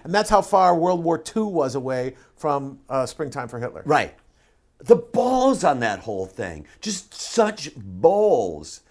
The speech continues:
Speaker 2: And again, I have this idea.
Speaker 1: Twenty years.
Speaker 2: But whatever it would be, I have this idea, and then to do it. And, right, there are people that are,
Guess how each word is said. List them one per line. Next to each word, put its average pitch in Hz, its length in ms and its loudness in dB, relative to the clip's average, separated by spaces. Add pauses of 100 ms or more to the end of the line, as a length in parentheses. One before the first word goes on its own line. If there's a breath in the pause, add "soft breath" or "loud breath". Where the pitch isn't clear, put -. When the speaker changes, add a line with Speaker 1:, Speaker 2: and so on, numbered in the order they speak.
(140)
Speaker 2:
And 185 100 -2
again, 214 320 4
I 123 100 -4
have 147 140 -2
this 156 160 -8
idea. 117 380 -6
Speaker 1:
Twenty 117 300 -14
years. - 260 -20 (380)
Speaker 2:
But 254 100 2
whatever 226 240 4
it 117 60 -2
would 107 140 -6
be, 101 260 -6 (160 soft breath)
I 131 80 -2
have 143 200 0
this 127 160 -10
idea, 107 420 -8 (180)
and 107 120 -4
then 107 120 -4
to 95 80 -12
do 95 160 -4
it. - 200 -10 (1400)
And, 147 220 0
right, 170 460 -2
there 156 100 4
are 143 80 2
people 151 280 -8
that 143 100 -4
are, - 100 -10